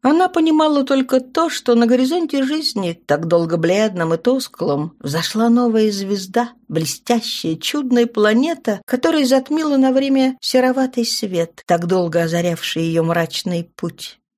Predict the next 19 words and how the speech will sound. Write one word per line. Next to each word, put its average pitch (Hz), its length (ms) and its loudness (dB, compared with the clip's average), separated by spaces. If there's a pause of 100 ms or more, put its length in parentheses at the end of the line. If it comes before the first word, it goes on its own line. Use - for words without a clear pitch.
(160)
Эленор 285 420 2
Вен 262 340 2
поддалась 220 580 0
обаянию 233 640 2
непродолжительного, 233 1300 2
но 254 180 4
светлого 277 800 -4
праздника, 233 920 -2
который 165 360 0
для 160 160 0
каждой 175 440 -2
женщины 202 500 -2
наступает 214 720 -2
один 208 260 2
раз 214 200 0
в 185 120 -10
жизни, 185 600 -4 (180)
как 196 260 -2
бесцветна, 220 1000 -4